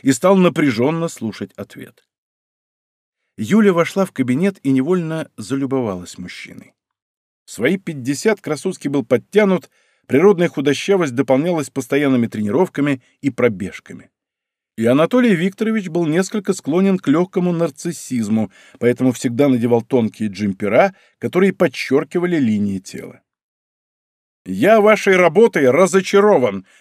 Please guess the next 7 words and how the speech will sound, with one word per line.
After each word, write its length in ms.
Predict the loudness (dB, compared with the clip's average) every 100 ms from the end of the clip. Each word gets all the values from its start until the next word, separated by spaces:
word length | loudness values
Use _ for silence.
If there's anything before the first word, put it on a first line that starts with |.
| -16
гаркнул 520 | 2 2 4 -2 -4
он 160 | -4 -6
в 80 | -4
трубку 400 | -4 -4 -4 -4
и 160 | -4
скоро 380 | -8 -4 -2 -2
попрощался. 800 | -2 -6 -10 -12 -16 -20 -20